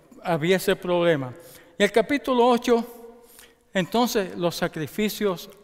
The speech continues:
a los ídolos. Así que, a mi juicio,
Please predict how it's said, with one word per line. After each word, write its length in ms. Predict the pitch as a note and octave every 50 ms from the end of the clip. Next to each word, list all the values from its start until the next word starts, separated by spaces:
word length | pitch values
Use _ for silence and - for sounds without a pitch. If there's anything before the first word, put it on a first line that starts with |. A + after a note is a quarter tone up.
| _ _
a 100 | - E3
los 260 | E3 D#3+ D3+ - - -
ídolos. 600 | F#3 E3+ C#3+ C3+ B2+ A#2+ A2 G2+ - - - _ _ _ _ _ _ _ _ _ _ _ _ _ _ _ _ _ _ _ _ _ _ _ _ _ _ _ _ _ _ _ -
Así 280 | - E3 - C4+ C4+
que, 1120 | C4 - - G#3+ F#3+ E3 C#3+ - - - - - - - - - - - - _ _ _ _ - - - - _ - -
a 140 | - F#3+ F#3+
mi 140 | G3+ A3 A3
juicio, 560 | A3+ D4 F4 D#4 - - - A3+ A3 A3+